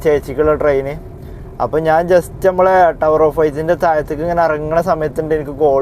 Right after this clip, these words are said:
വരുന്നത്, വരുന്നില്ലേ ചോദിച്ചിട്ട്. അപ്പോൾ ഞാൻ പറഞ്ഞു, "ഇവിടെ താഴത്ത് എത്തിക്കണായിരുന്നു." പിന്നെ ഇങ്ങനെ ഓടിക്കാൻ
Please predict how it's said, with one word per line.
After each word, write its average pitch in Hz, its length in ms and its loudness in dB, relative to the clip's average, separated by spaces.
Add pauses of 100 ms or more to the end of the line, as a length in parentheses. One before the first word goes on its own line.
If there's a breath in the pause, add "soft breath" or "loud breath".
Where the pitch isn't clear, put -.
വരുന്നത്, 123 280 -6 (720)
വരുന്നില്ലേ 156 500 0 (100)
ചോദിച്ചിട്ട്. 135 380 -4 (340)
അപ്പോൾ 123 180 -4
ഞാൻ 139 140 0
പറഞ്ഞു, 151 140 2
"ഇവിടെ 151 200 -2
താഴത്ത് 139 340 0
എത്തിക്കണായിരുന്നു." 135 540 -4
പിന്നെ 117 180 -8
ഇങ്ങനെ 135 160 -4 (120)
ഓടിക്കാൻ 143 460 0